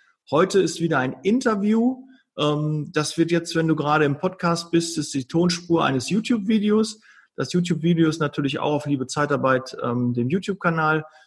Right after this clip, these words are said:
zu sehen. Und ich habe heute einen sehr, sehr tollen, spannenden Interviewgast, und zwar den Doktor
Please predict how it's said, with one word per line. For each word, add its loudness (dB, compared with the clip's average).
zu -2
sehen. 4
Und 0
ich 2
habe 0
heute 2
einen 2
sehr, 4
sehr 2
tollen, 2
spannenden 0
Interviewgast, -2
und -8
zwar 0
den 0
Doktor -4